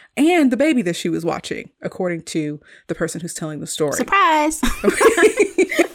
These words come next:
Speaker 1: Billy, who is downstairs, sees blood dripping from the ceiling where Clara was killed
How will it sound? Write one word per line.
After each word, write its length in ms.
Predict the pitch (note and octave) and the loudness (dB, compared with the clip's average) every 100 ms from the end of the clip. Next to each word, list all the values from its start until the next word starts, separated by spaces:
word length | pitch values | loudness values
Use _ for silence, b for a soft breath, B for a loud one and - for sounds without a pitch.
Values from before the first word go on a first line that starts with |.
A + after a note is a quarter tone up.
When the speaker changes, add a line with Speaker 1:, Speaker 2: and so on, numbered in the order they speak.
| - D5 D#4 - B B B G3 | 0 0 -2 -2 B B B -2
Speaker 1:
Billy, 380 | C4 F4 E4 C#4 | 2 2 2 2
who 180 | C#4 C4+ | 0 0
is 160 | G#3+ | -2
downstairs, 1040 | F#3+ A#3 B3 A#3+ - - D4+ C4+ G3 A3+ A3 | 0 2 4 2 0 0 2 2 2 0 0
sees 320 | B3+ A3+ F3+ | 0 0 -2
blood 560 | E3 G3 G#3+ C#4 A#3+ F3 | -6 -2 0 2 0 0
dripping 340 | G3+ G#3+ A#3 | -2 0 -2
from 240 | - G#3+ | -2 -2
the 100 | F#3+ | -2
ceiling 800 | F#3+ - C#4+ E4+ - - - G3+ - B B B B | -2 -2 0 -2 -4 -8 -8 -10 -12 B B B B
where 400 | F3+ F3+ F3+ F3+ | -2 0 2 0
Clara 400 | - - F3+ F3 | -4 -6 -2 -2
was 160 | E3 - | -4 -6
killed 440 | - C#4 A3+ A3+ | 0 2 2 0